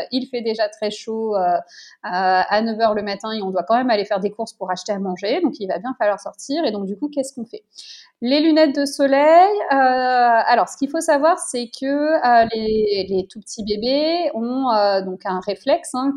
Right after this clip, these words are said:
qui est que quand ils sont au soleil, ils ferment les yeux. <laughs> Euh, donc ça, c'est un premier réflexe protecteur, donc on peut déjà être rassuré. Euh, et ensuite, si on doit, euh, vraiment être au soleil ou sur des zones qui réverbèrent le soleil, il faut en effet penser aux lunettes de soleil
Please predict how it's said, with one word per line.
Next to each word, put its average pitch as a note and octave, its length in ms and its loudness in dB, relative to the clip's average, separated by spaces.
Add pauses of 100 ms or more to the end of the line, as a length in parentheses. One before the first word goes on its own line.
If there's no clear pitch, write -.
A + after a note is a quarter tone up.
qui A3+ 280 -6
est C4+ 100 -4
que G3+ 120 -8
quand G#3 320 -10
ils F#3+ 100 -12
sont - 180 -12
au G3+ 120 -6
soleil, G#3+ 500 -8
ils G#3 120 -18
ferment B3 180 -4
les A#3 200 -2
yeux. - 160 -10
<laughs> B3 60 2 (720)
Euh, F3+ 680 2 (100)
donc G3 160 -8
ça, A#3 140 -6
c'est A#3+ 120 -8
un G3 100 -4
premier A3 280 -4
réflexe G#3 360 -4 (120)
protecteur, A3 520 -2
donc B3 160 -2
on G3 80 -8
peut F#3+ 120 -8
déjà F#3+ 300 -2
être F#3+ 200 -4
rassuré. A3+ 380 -4 (600)
Euh, G3+ 560 4
et D4+ 160 4
ensuite, D4+ 560 0 (100)
si C4+ 420 -2
on G#3+ 100 -4
doit, G#3+ 480 4
euh, F#3 40 -2
vraiment A3 420 -4
être G#3+ 180 -4
au A#3 60 -8
soleil C4 300 2
ou A#3+ 60 -2
sur - 140 -8
des G3 140 -2
zones B3 240 -2
qui A3 160 -8 (160)
réverbèrent B3 640 2
le A3 100 -2
soleil, C4 680 0
il G3 140 -10
faut - 160 -8
en A#3 120 -4
effet G#3+ 220 -6
penser A#3 360 -8
aux A3 60 -4
lunettes G3+ 300 -6
de F#3+ 60 -6
soleil G3+ 320 -6